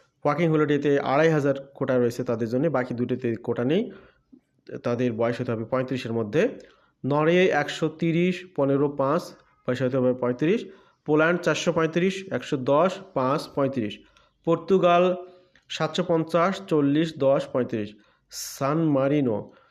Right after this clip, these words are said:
পঁচিশ, বাকি দুটোতে নেই, বয়স হতে হবে পঁয়ত্রিশের মধ্যে। স্লোভাকিয়া তিনশো পনেরো, তিরিশ, পাঁচ, আহ, বয়স পঁয়ত্রিশ। স্লোভেনিয়া আশি, পনেরো, পাঁচ, বয়স পঁয়ত্রিশ।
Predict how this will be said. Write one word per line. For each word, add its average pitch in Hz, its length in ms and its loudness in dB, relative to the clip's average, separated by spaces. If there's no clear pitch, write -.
পঁচিশ, 180 500 2
বাকি 127 300 -4
দুটোতে 131 360 -2
নেই, 151 200 2
বয়স 127 260 0
হতে 123 100 -2
হবে 127 140 0
পঁয়ত্রিশের 113 460 -4
মধ্যে। 107 340 -2
স্লোভাকিয়া 165 760 2
তিনশো 139 420 0
পনেরো, 156 540 0
তিরিশ, 139 380 0
পাঁচ, 110 300 -2
আহ, - 1160 -12
বয়স 127 280 0
পঁয়ত্রিশ। 165 600 -2
স্লোভেনিয়া 175 680 6
আশি, 165 760 0
পনেরো, 147 360 4
পাঁচ, 160 440 0
বয়স 127 260 0
পঁয়ত্রিশ। 165 600 -2